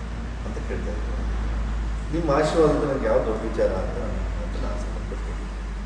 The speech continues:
ಹಾಗೆ ಅವ್ರು ಮಾತು ಮನೆ ಹೋದ್ರೆ ನನ್ನ ಗುರುಗಳು ಕರೆಯೋರು, ನನಗೆ ಮಾತ್ರ ಗುರುಗಳು, ನನ್ನ ತಾಯಿ ಗುರುಗಳು. ಆ, ಆ ಕಾರಣಕ್ಕೆ ಅವ್ರ ಮನೆ ಹೋಗಿ ನಮಸ್ಕಾರ ಮಾಡಿ, "ನೋಡು ಮಾ-, ಮಗು, ನಿಮ್ಮ ಮನೆ ಇರೋದು ಸ್ಮಶಾನ ಅಲ್ಲ,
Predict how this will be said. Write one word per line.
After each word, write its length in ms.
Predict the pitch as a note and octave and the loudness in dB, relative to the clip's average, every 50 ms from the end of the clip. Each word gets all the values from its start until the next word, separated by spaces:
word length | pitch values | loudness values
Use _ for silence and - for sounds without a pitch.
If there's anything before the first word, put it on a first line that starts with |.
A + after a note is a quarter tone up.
| - - - - - - - - - - - - - - - | -6 -6 -6 -6 -6 -6 -6 -6 -6 -6 -6 -6 -6 -4 -2
ಹಾಗೆ 180 | E3+ F#3 G3 | 0 4 6
ಅವ್ರು 200 | D3+ B2+ A2 G#2+ | 6 6 6 4
ಮಾತು 260 | A2+ A2 G2+ - G#2+ G2 | 0 0 0 0 -4 -2
ಮನೆ 100 | F#2+ F#2 | -2 -2
ಹೋದ್ರೆ 220 | F2+ F2+ F2+ - | -4 -4 -4 -4
ನನ್ನ 180 | G#2+ G2+ G2 G2 | -4 -4 -4 -4
ಗುರುಗಳು 240 | G2+ G#2+ A#2+ A#2 | -2 -2 -2 0
ಕರೆಯೋರು, 640 | G#2+ - - F2 - - - - - - - - - - - - - - | 0 -2 -2 -2 -2 -4 -4 -6 -6 -8 -10 -10 -10 -8 -8 -6 -4 0
ನನಗೆ 160 | A2+ B2 D3+ E3+ | 2 4 6 6
ಮಾತ್ರ 200 | E3 D#3+ - - | 6 6 6 4
ಗುರುಗಳು, 360 | - A#2+ G#2 G2 F#2+ F2+ G2+ | 2 2 2 2 0 0 0
ನನ್ನ 180 | A2 - - | -2 -2 0
ತಾಯಿ 180 | - - - D#3 | 6 6 6 8
ಗುರುಗಳು. 360 | - - B2+ - - A2+ - - - - - - - - - - - - - - - - - - - - - - - - - - - - - - - | 6 4 0 -2 -2 -2 -4 -4 -6 -8 -8 -10 -10 -10 -10 -10 -10 -10 -10 -10 -10 -8 -8 -8 -10 -10 -10 -10 -10 -8 -8 -8 -8 -8 -8 -6 -2
ಆ, 20 | A#2+ | 0
ಆ 200 | - - A2 A2 | 0 2 2 0
ಕಾರಣಕ್ಕೆ 380 | A2 A#2 A2 - - - - | 0 0 -2 -2 -2 0 -2
ಅವ್ರ 100 | A2 F#2+ | -2 -2
ಮನೆ 200 | F#2 F#2+ F#2 F2+ | -2 -4 -6 -6
ಹೋಗಿ 220 | - F#3 F#2 - - - - - - - - - - - - - - - - - - - - - G#2+ G#2 | -6 -8 -8 -10 -10 -10 -12 -12 -12 -12 -12 -12 -12 -14 -14 -14 -14 -14 -14 -16 -16 -16 -12 -6 -6 -4
ನಮಸ್ಕಾರ 280 | G#2 - - G#2+ F#2+ | -4 -4 -2 -2 -2
ಮಾಡಿ, 340 | F2+ - - - - - - - - - - - - - - - - - - - - - - D3+ | -2 -2 -6 -10 -10 -10 -10 -12 -12 -10 -10 -12 -12 -12 -12 -12 -14 -14 -14 -14 -14 -10 -2 0
"ನೋಡು 160 | D#3 D#3 D3+ | 4 4 4
ಮಾ-, 520 | B2+ B2 A#2+ A#2+ A2+ A2 A2 G#2+ G#2 A2 A2+ | 4 4 2 2 2 2 2 0 0 -2 0
ಮಗು, 220 | C3+ D3 D3 C3 | 0 0 0 0
ನಿಮ್ಮ 200 | B2+ B2 - B2+ | 0 -2 2 2
ಮನೆ 160 | C3 B2+ A#2+ | 4 4 4
ಇರೋದು 180 | A2+ A2 G#2+ G2+ | 0 -2 -2 -2
ಸ್ಮಶಾನ 480 | G#2+ F#2+ F2+ G2 F#2+ - G#2+ G#2 G2 | -4 -6 -6 -8 -8 -6 -6 -4 -4
ಅಲ್ಲ, 460 | F#2 F#2 F#2 F#2 F2+ F2+ F#2 - - | -4 -4 -4 -4 -6 -6 -8 -8 -10